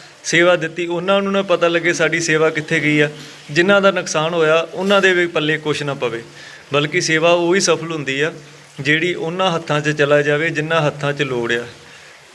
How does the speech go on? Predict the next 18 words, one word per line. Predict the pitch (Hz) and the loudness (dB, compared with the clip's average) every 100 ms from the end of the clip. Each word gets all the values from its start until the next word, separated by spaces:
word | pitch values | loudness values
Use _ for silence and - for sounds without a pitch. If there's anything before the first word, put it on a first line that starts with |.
| - - - - - - | -20 -20 -20 -20 -8 -2
ਢਿੱਡ | 175 170 | 0 0
ਉਹੀ | 165 170 202 208 | 0 2 2 0
ਅਸੀਸ | - 170 151 | 2 0 -2
ਦਿੰਦਾ, | 165 165 170 | -2 2 2
ਜਿਹੜੇ | 170 170 | 2 0
ਭੁੱਖੇ | 175 170 - 147 | -2 -6 -4 -2
ਢਿੱਡ | 165 143 | -2 -4
ਨੂੰ | 147 | -4
ਰੋਟੀ | 143 143 160 | -4 -4 -2
ਮਿਲ | 147 139 | 0 0
ਜਾਂਦੀ | 139 139 156 | 0 0 0
ਆ, | 165 | 0
ਉਹ | 160 | 0
ਅਸੀਸ | 147 147 143 | -2 -2 -4
ਦਿੰਦਾ | 135 127 135 | -4 0 0
ਹੀ | |
ਦਿੰਦਾ | 120 110 110 | 0 -4 -6
ਵਾ। | 104 | -6